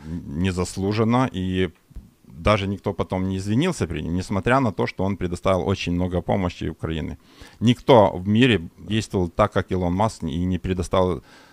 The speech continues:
такой уровень помощи, который он дал. Starlink незаменим до, до сих пор. И тем не менее, вот посольство,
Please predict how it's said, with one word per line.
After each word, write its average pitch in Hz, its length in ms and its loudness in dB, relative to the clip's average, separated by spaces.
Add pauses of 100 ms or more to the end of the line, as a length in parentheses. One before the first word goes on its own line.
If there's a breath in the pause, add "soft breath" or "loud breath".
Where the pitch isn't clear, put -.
(100)
такой 127 340 6
уровень 104 640 2
помощи, 117 480 2
который 92 460 -2
он 107 260 2
дал. 73 220 -4 (480)
Starlink 117 560 2
незаменим 101 1120 0
до, 101 140 0
до 95 220 0
сих - 260 -8
пор. 131 300 4 (320)
И 104 100 -8
тем 208 220 8
не 226 100 8
менее, 180 480 4
вот 127 260 2
посольство, 131 760 2